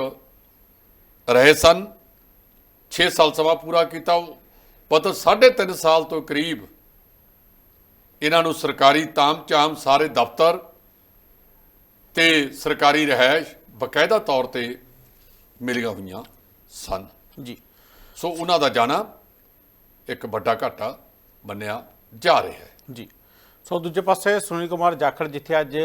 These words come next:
Speaker 2: ਪਟਿਆਲੇ ਦੇ ਵਿੱਚ ਪਹੁੰਚੇ ਹੋਏ ਨੇ, ਵਰਕਰਾਂ ਦੇ ਨਾਲ ਗੱਲਬਾਤ ਕੀਤੀ ਗਈ ਹੈ ਤੇ ਦੂਜੇ ਪਾਸੇ ਉਹਨਾਂ ਕਿਸਾਨ ਦੇ ਮੁੱਦੇ ਤੇ ਗੱਲਬਾਤ ਕੀਤੀ ਗਈ ਹੈ। ਜੀ।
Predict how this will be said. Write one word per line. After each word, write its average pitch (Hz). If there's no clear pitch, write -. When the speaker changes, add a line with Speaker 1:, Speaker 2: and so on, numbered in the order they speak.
Speaker 2:
ਪਟਿਆਲੇ 139
ਦੇ 151
ਵਿੱਚ 143
ਪਹੁੰਚੇ 131
ਹੋਏ 143
ਨੇ, 151
ਵਰਕਰਾਂ 139
ਦੇ 143
ਨਾਲ 143
ਗੱਲਬਾਤ 127
ਕੀਤੀ 143
ਗਈ 143
ਹੈ 156
ਤੇ 156
ਦੂਜੇ 139
ਪਾਸੇ 151
ਉਹਨਾਂ 156
ਕਿਸਾਨ 156
ਦੇ 156
ਮੁੱਦੇ 143
ਤੇ 170
ਗੱਲਬਾਤ 131
ਕੀਤੀ 113
ਗਈ -
ਹੈ। -
ਜੀ। -